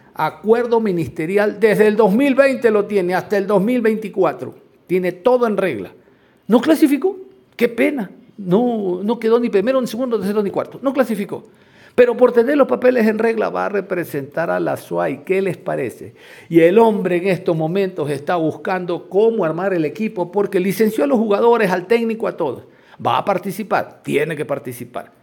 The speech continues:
Va a jugar con las escuelas de fútbol, que va a recibir goleadas, pero por supuesto. Pero es que él no contaba con la astucia de los directivos que estaban sobre él,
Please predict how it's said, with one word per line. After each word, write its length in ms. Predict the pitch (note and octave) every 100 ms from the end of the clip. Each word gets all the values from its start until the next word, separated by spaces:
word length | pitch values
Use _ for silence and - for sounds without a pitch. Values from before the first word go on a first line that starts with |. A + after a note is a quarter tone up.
| _ _ _ _ -
Va 720 | C#3 D#3+ E3+ E3 - C3+ A#2+
a 40 | G#2
jugar 500 | G2+ C3+ D3 F#3 F#3
con 420 | F3 C3 G#2+ G2+
las 240 | G2+ B2 A#2
escuelas 420 | A#2 G3+ G#3 D#3
de 120 | D3
fútbol, 380 | - A2+ E2+ F2+ _ _ _ _ _ _
que 140 | D4
va 80 | B3
a 20 |
recibir 380 | C4+ B3+ A#3 C4+
goleadas, 420 | B3+ C#4 B3+ D#3
pero 260 | B2 F3 D#3+
por 140 | D3
supuesto. 520 | B2 A2 - A3+ - - _ _ - _ _ _
Pero 380 | - C#3 C3+ B2+
es 80 | B2
que 160 | - C3
él 100 | G3
no 140 | A#3
contaba 420 | A3+ A3 A3 G#3+
con 180 | G3 E3
la 60 | C3+
astucia 680 | - D4+ A#3+ - D3 F3 - - -
de 380 | A#2+ G3 - -
los 200 | C3 B2
directivos 500 | B2+ - E3+ F#3+ G3
que 100 | B2
estaban 380 | - D#3 F3+
sobre 560 | D3+ E3+ D3+ C#3+ D3 F#3
él, 320 | E3 A3 A#3